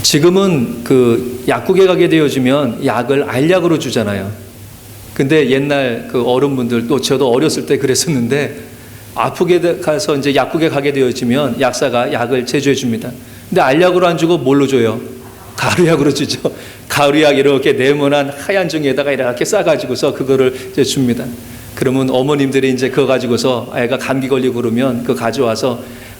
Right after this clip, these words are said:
숟가락에다가 요 위에다가 가루약을 딱 올려놓고 거기다가 물로 이렇게 개어가지고서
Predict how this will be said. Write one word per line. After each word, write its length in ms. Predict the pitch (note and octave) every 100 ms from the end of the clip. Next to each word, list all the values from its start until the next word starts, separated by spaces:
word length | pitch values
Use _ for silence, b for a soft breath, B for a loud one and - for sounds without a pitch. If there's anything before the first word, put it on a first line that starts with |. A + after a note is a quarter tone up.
| B -
숟가락에다가 1040 | - - G#3+ F#3 D3+ B2 A2+ B2+ A#2 - - - -
요 100 | B2+
위에다가 440 | C3 C3 A#2+ B2+
가루약을 560 | - A#2+ B2+ B2 B2+ B2+
딱 240 | D#3 C#3+
올려놓고 440 | B2+ B2+ A2+ - A#2
거기다가 320 | A#2+ A#2+ A#2+
물로 280 | A#2 C3+ C3
이렇게 200 | A2+ C3
개어가지고서 960 | C3+ C3+ C3 A#2 A2+ G#2+ B2+ B2+